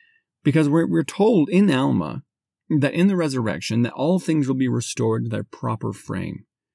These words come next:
But that doesn't mean that we will res-, be restored from our sin if we have lived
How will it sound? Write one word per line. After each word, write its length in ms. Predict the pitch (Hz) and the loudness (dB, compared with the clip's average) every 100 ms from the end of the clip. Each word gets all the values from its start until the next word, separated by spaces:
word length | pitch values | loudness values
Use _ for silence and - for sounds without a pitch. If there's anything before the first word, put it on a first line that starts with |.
| _ _ _ _ _ - | _ _ _ _ _ -6
But 440 | 120 139 165 - | -2 0 0 -2
that 120 | 120 | -4
doesn't 300 | - 143 143 | -2 -2 0
mean 200 | 147 143 | 2 2
that 120 | 139 | 2
we 80 | 139 | 0
will 100 | 131 | -2
res-, 260 | 139 123 - | -2 -4 -4
be 180 | - 131 | -2 -2
restored 480 | 120 - 127 117 | -2 -4 -2 -2
from 320 | 110 - 131 131 | -4 -2 -2 -2
our 160 | 110 | -4
sin 400 | 104 - 170 135 - | -4 -4 0 0 0
if 200 | 127 113 | -2 0
we 140 | 139 | 2
have 180 | 127 110 | 2 0
lived 440 | 101 131 147 110 | 0 0 0 -2